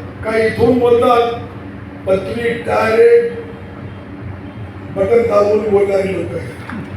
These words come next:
मी पद्धतीने मी आपले विषय त्या ठिकाणी मांडू शकतो.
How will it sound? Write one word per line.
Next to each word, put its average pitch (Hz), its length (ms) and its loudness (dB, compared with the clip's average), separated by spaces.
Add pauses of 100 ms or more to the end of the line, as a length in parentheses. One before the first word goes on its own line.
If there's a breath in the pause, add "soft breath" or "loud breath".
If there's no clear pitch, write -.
(1700)
मी 254 140 -2 (720)
पद्धतीने 233 680 4
मी 240 140 0
आपले 233 300 2
विषय 226 400 -2
त्या 226 140 0
ठिकाणी 214 380 -4
मांडू 190 260 -4
शकतो. 226 320 2